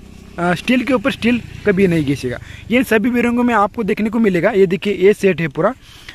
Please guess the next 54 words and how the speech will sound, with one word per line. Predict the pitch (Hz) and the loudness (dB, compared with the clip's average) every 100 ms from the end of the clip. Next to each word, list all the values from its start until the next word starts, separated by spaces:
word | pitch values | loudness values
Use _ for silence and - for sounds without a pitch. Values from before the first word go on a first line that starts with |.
| - | -4
ये | 185 202 | 0 0
शक्ति | 208 - 247 | 0 -4 -2
का | 214 | 0
सेट | 190 165 147 | 0 -4 -4
है | 214 - | -6 -4
वीरपुर | 170 160 156 | -6 -4 -2
का। | 190 - - - - | -4 -6 -20 -20 -6
तो | 185 | -2
यहाँ | 196 226 | 0 0
पर | 240 | 0
देखिए, | 180 208 190 214 _ - - - | -2 -4 -4 -6 _ -20 -20 -8
इसके | 196 - 247 | -6 -4 -4
ऊपर | 214 233 | -2 -2
एक | 226 - | -2 -2
कार्बन | 196 185 180 143 | 0 0 -2 -4
है, | 117 - _ _ _ _ _ - - | -10 -18 _ _ _ _ _ -10 -2
तो | 208 | 0
ये | 190 233 | 2 0
जो | 240 | 0
कार्बन | 247 214 196 202 202 | -2 -2 0 2 2
है, | 175 240 - _ _ - - - | -2 -6 -18 _ _ -20 -20 -4
ये | 170 269 - - | 0 2 0 -8
स्टील | - 262 254 | -6 -2 0
के | 220 | 0
ऊपर | 190 196 | 0 0
घिस | 151 143 - | -2 -6 -8
रहा | - | -16
है, | - - | -14 -2
राइट? | 208 - - - _ - | 0 0 -6 -20 _ -6
इसके | 196 240 | -4 -4
ऊपर | 262 254 | -2 0
भी | 233 | -2
कार्बन | 214 208 196 220 | 0 0 0 -2
था | 196 202 | 0 0
जो | 208 | -2
कि | 208 | -4
स्टील | 202 - 208 | -6 -4 -4
के | 175 | -4
ऊपर | 160 156 | -4 -4
घिस | 139 143 | -6 -10
रहा | 131 123 | -10 -10
था, | 139 220 _ _ - - - - - - | -10 -12 _ _ -20 -20 -20 -20 -8 0
और | 196 208 | 2 2
इसके | - 190 - 247 | 0 -6 -4 -4
ऊपर | 208 233 | -2 0
कार्बन | 214 196 208 214 | 2 2 2 2
है। | |
अभी | 208 175 | 2 0
इसके | 185 - 202 | -2 -2 -4
ऊपर | 185 170 | -2 -4
निचला | 175 180 208 | -4 0 0
जो | 185 | 0
है, | 165 | -4
अ, | 185 | -4